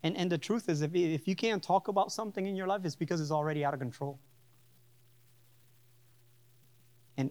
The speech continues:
and, and it's important for us to, to play a part that we're called to play and not ignore it. If you are or you want to be in the plan of God, there is something you can do. There's a way you could prepare yourself.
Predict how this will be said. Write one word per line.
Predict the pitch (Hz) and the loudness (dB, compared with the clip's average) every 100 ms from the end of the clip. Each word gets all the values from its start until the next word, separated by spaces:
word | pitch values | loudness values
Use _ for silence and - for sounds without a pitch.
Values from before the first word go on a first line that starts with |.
| - | -2
and, | 151 | -4
and | - 147 | 0 0
it's | 170 | 2
important | 180 151 208 220 175 | 2 2 2 2 2
for | - 175 175 | -4 2 2
us | 165 - - - - - | 2 -6 -14 -20 -18 -4
to, | 180 | -4
to | - 170 | -2 -6
play | 156 202 196 | 0 0 0
a | |
part | 160 - 208 196 | -2 4 4 4
that | 165 | 0
we're | 165 180 | 0 -2
called | - 196 196 | 2 0 2
to | 175 | -2
play | - 185 175 | -2 -2 0
and | 160 | 4
not | 180 | 4
ignore | 170 160 196 180 | 2 0 0 -2
it. | 156 - - - - - - - - - - - - - - | -4 -12 -20 -20 -20 -20 -20 -20 -20 -20 -20 -20 -20 -18 -6
If | 131 - | -4 0
you | 214 196 | 2 6
are | 180 208 | 8 8
or | 151 | 8
you | 160 | 4
want | 196 180 214 - | 2 2 2 -2
to | |
be | 180 208 | -2 2
in | 208 | 2
the | 156 | 0
plan | - 202 202 | 0 0 0
of | 160 | 0
God, | 185 208 165 | 4 4 4
there | 185 185 | 2 2
is | - | 0
something | - 214 202 170 160 | 0 0 -2 -2 0
you | 180 | 0
can | 190 190 160 | -2 -2 2
do. | 185 226 - - - - - - - - | 2 2 -2 -18 -20 -20 -20 -20 -20 -8
There's | 139 202 202 | 2 2 4
a | 190 | 4
way | 202 | 4
you | 208 190 | 4 0
could | 170 | -2
prepare | 165 147 208 226 | -2 -2 -2 0
yourself. | 202 170 - 151 | 0 -2 -4 -8